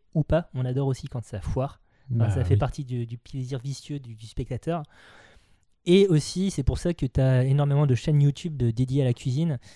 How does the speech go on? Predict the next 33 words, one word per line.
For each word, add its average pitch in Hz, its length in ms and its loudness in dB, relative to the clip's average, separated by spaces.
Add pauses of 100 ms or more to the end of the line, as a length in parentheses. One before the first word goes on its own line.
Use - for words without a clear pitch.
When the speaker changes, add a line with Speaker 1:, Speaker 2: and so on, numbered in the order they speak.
(200)
Speaker 1:
qui - 140 -6
explosent, 156 360 2
ou 139 100 4
même 156 220 6
dédiées 143 300 2
à 143 80 0
des 120 100 0
gens 135 140 4
qui - 140 -2
mangent. 147 240 0 (140)
<laughs> - 60 0 (1200)
Je, 127 180 -6 (100)
j'en 123 120 -10
regarde. 127 340 -6 (320)
Speaker 2:
<laughs> 170 320 6
Speaker 1:
Euh, 143 380 2
Speaker 2:
Non, 123 200 2
mais 110 100 -2
on 107 80 0
n'est 110 120 2
pas 131 140 4
dans 117 120 6
le 110 80 8
jugement 107 280 4
ici. 101 340 -4
Speaker 1:
Non, 185 140 -2
on 147 80 4
n'a 139 100 4
jamais 160 220 8
été 151 160 2
dans 135 80 0
le 127 40 -2
jugement. 123 220 -2